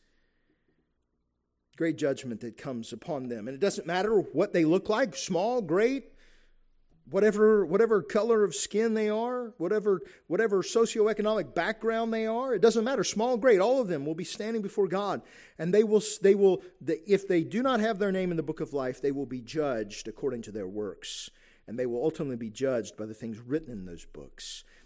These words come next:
And they will, they will not be, they will not be favorable. It will not be a favorable rendering. And as I, as I said, as I, as, as I had an opportunity yesterday to, to do some, uh, to do some street preaching, um, I reminded,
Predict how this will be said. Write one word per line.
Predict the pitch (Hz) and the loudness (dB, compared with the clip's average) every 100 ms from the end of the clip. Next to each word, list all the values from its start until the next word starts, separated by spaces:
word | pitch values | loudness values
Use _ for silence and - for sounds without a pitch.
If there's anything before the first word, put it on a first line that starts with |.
| _ _ | _ _
And | 98 | -8
they | 127 | -4
will, | 139 127 123 - - - | -4 -2 10 10 10 -2
they | 143 135 | -2 0
will | 127 123 | -2 -4
not | 123 131 147 135 - 139 | -4 -4 -4 -6 -10 -14
be, | 127 120 117 - - - | -10 -8 -10 -14 -20 -8
they | 127 | -6
will | 123 120 | -6 -8
not | 117 135 131 131 | -6 -6 -8 -10
be | 127 120 | -8 -8
favorable. | - - 139 117 101 104 | -8 -6 -4 -4 -6 -6
It | 123 | -4
will | 120 | -4
not | 139 123 | -6 -8
be | 127 117 | -8 -8
a | |
favorable | - 117 110 101 95 110 117 | -6 -8 -8 -10 -12 -14 -10
rendering. | 127 117 87 80 73 _ _ _ _ - | -8 -8 -10 -14 -20 _ _ _ _ -16
And | 113 | -8
as | 147 151 | -6 -4
I, | 135 | -4
as | - 139 | -6 -8
I | 147 | -6
said, | 131 - 160 175 | -6 -2 0 0
as | 139 | -2
I, | 113 104 131 | -4 -8 -12
as, | 123 123 | -14 -14
as | 135 117 107 | -12 -12 -12
I | 131 | -10
had | 143 | -8
an | 131 | -8
opportunity | 127 123 151 127 113 104 _ _ _ _ _ _ _ _ _ _ - | -10 -10 -10 -8 -8 -12 _ _ _ _ _ _ _ _ _ _ -14
yesterday | 135 147 143 143 135 135 | 0 0 0 -2 0 0
to, | 131 135 117 | -4 -6 -6
to | - 117 | -8 -10
do | 131 | -10
some, | - 123 117 98 - | -10 -12 -12 -12 -16
uh, | 120 98 | -16 -14
to | 101 117 | -16 -12
do | 120 | -12
some | - 107 | -12 -14
street | - 147 135 | -10 -8 -8
preaching, | - 127 127 110 - - _ _ | -8 -10 -10 -14 -16 -20 _ _
um, | 90 101 95 | -20 -18 -14
I | 120 | -10
reminded, | 120 120 131 147 139 123 104 | -8 -8 -6 -6 -4 -4 -4